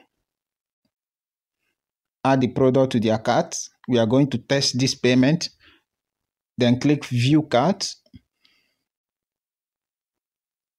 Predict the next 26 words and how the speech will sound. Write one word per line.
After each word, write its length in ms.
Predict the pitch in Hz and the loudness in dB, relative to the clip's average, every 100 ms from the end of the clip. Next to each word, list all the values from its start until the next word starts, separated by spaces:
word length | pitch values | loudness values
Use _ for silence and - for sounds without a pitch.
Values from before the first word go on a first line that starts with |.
| _ _ _ _ | _ _ _ _
and 160 | 117 117 | -4 -2
scroll 300 | - - 147 | -2 0 2
down 400 | 127 120 156 190 _ _ _ _ | 2 2 0 -4 _ _ _ _
and 160 | 120 120 | -2 -2
click 320 | 135 143 147 | 0 -2 -4
Proceed. 540 | - 113 - 139 202 - - _ _ _ _ _ _ _ _ _ - | -2 -2 0 0 -2 -8 -20 _ _ _ _ _ _ _ _ _ -4
So 200 | 139 123 | 0 2
they 120 | 123 | 2
will 180 | 123 123 | 2 2
lead 240 | 143 156 | 2 2
them 160 | 143 139 | 2 2
to 100 | 123 | 0
the 120 | 117 | -2
proceed 500 | - 123 - 143 143 | -2 -2 0 -4 -2
checkout 420 | 139 - 123 127 | -2 0 -2 0
page 420 | 117 120 - - - | -2 -2 -4 -8 -4
like 220 | 104 87 | -2 -2
this. 360 | 101 - - - _ _ _ _ _ _ | -4 -8 -12 -16 _ _ _ _ _ _
So 140 | - | -2
you 100 | 123 | 0
can 180 | 120 123 | 2 -2
see 300 | 127 165 175 | 0 -2 -2
Paystack 460 | 156 151 - 139 123 | 0 -2 0 -4 -2
have 220 | 123 117 | -4 -2
appeared 380 | 113 - 143 143 | -2 0 0 0
here. 300 | 131 147 | 0 -2